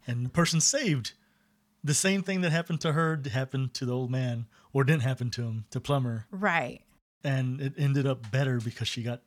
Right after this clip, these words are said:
Speaker 1: to do
Speaker 2: So
Speaker 1: what she knew what needed to be done.
Speaker 2: Yeah. So Marta is young
Speaker 1: Yeah.
Speaker 2: and beautiful and kind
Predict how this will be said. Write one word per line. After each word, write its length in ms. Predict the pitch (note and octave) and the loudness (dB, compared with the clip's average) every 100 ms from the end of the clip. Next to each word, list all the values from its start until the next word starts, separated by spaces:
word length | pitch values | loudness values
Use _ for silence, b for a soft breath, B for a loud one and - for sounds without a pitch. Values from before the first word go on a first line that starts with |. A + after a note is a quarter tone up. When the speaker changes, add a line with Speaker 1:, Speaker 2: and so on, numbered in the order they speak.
| - | -12
Speaker 1:
to 80 | A#2+ | -8
do 440 | A2+ A#2+ A2+ G#2+ - | -2 0 0 -4 -8
Speaker 2:
So 460 | - C4+ C4 C4 | -4 -2 0 -2
Speaker 1:
what 100 | A#3+ | -2
she 100 | A#3+ | 0
knew 220 | C#3 C#3 A#2+ | 0 2 0
what 100 | A#2+ | -2
needed 280 | A#2+ A#2 | -4 -4
to 80 | A2 | -4
be 80 | G#2+ | -6
done. 240 | G#2+ G#2+ G2 | -8 -8 -8
Speaker 2:
Yeah. 160 | G3+ G3 - | -4 -4 -2
So 160 | - | 2
Marta 460 | D4+ D#4+ F4 F4 D#4+ | 4 4 4 4 4
is 400 | A#3 G#3+ G3 F3+ F#3+ | 4 2 2 -2 -2
young 500 | F#3 F3 F3 G#3 B3+ - _ _ _ | 2 2 2 0 -2 -6 _ _ _
Speaker 1:
Yeah. 100 | - - _ - | -20 -20 _ 0
Speaker 2:
and 160 | G3+ | 2
beautiful 720 | F#3+ F3+ E3 C#3+ E3 C#3+ C#3+ G#3 _ _ _ _ _ _ | 4 2 0 -2 -2 -2 -2 -6 _ _ _ _ _ _
and 160 | F#3+ F#3 | -4 -4
kind 800 | - - F#3 C#3+ - - G3+ | -4 -2 0 -2 -4 -4 -4